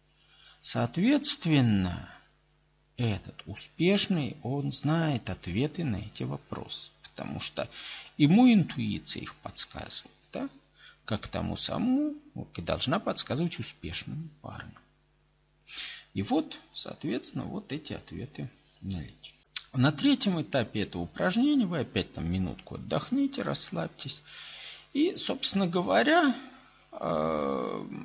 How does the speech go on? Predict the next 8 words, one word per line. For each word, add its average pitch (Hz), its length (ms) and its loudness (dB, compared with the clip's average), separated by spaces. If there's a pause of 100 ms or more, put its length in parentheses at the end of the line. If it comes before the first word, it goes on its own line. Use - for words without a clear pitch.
(140)
посмотрите 214 720 2
теперь - 320 0
на 127 220 0
этот 110 240 -8
процесс - 560 2
вопросов-ответов - 1080 0
со - 100 6
стороны. 170 600 0